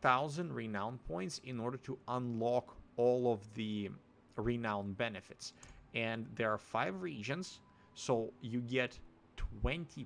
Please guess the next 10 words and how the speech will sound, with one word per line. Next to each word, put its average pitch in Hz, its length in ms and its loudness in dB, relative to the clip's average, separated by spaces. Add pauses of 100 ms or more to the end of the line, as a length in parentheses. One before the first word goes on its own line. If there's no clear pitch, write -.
Paragon 107 560 -6 (100)
points 104 400 -10 (200)
if - 200 -8
you 110 140 -4
unlock 107 380 -2
it. - 140 -14 (140)
Twenty 160 460 -8
Paragon 147 480 -2 (100)
points 110 280 -10 (120)
is 113 240 -4